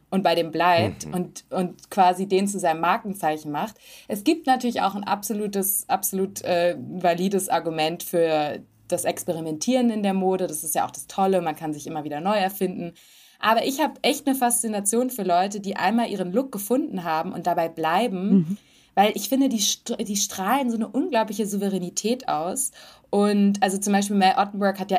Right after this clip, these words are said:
Speaker 1: immer ein Jeanshemd, eine Jeans, New Balance Sneaker und, ähm, so eine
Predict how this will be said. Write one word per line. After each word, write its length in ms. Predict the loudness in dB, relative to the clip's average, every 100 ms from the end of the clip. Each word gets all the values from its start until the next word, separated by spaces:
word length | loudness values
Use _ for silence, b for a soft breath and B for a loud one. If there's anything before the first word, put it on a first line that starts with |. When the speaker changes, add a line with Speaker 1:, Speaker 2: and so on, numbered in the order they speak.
| 2
Speaker 1:
immer 460 | 2 4 2 0 0
ein 260 | -2 -2
Jeanshemd, 720 | 0 2 2 0 0 0 0 -2
eine 100 | -2
Jeans, 480 | 0 2 4 2 0
New 200 | 0 2
Balance 460 | 2 4 2 0 0
Sneaker 520 | 0 0 0 0 0
und, 460 | -2 -2 -4 -8 -14 B B 4
ähm, 680 | 6 6 4 0 -2 -4 -4
so 100 | 0
eine 300 | 2 2 0